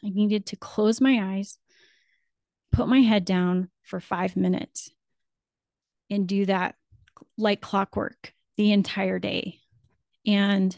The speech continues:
when I did that, I literally had a breakthrough in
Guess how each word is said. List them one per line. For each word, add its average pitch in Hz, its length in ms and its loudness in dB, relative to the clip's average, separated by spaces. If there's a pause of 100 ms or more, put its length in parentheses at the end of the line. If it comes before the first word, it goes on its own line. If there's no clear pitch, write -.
(340)
when 214 200 0
I 196 240 -2 (120)
did 277 200 2
that, 190 380 0 (1600)
I 208 120 -2
literally 233 720 4
had 190 180 -2
a 190 40 -4
breakthrough 180 800 -4 (300)
in 185 500 0